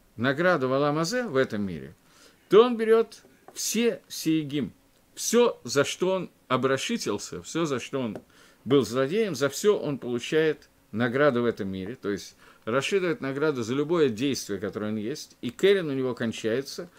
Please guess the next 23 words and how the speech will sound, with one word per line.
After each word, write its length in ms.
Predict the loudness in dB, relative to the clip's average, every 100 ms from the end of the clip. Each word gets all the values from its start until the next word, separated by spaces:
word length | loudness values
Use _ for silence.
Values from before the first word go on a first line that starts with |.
| -20 -14 -2
и 60 |
у 40 | 0
него 220 | 2 0
не 100 | -2
остаётся 480 | -2 2 2 2 -6
ничего. 440 | -4 -4 -6 -8 _ _ _ _
Поэтому 400 | 2 4 4 0
написано, 640 | -2 -4 -6 -8 -10 -14 -18 _ -20 -20 -18
что 220 | -4 0
мидар-, 380 | 0 0 -2 -4
э, 300 | -4 -2 0
мидрахав 640 | 2 2 2 0 0 -4 -2
изба 400 | -6 -4 -2 -2
суглев, 480 | -2 -6 -6 -8 -10 _ _ -20 -20
что 220 | -4 -2
человек, 320 | 0 0 0
который, 320 | -2 -2 -2
сердце 400 | -2 -2 -2 -4
которого 320 | -6 -4 -4 -4
понимает, 520 | -2 0 0 -2 -4
что 200 | -6 -4
он 80 | -2
делает 340 | 0 0